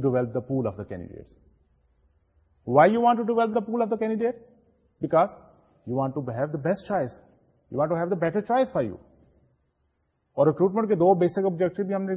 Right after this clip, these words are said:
ڈسکس کیے، the goals, and they were to attract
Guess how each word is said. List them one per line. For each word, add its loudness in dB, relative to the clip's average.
ڈسکس -6
کیے، -2
the -2
goals, 2
and -6
they 0
were 0
to -20
attract -8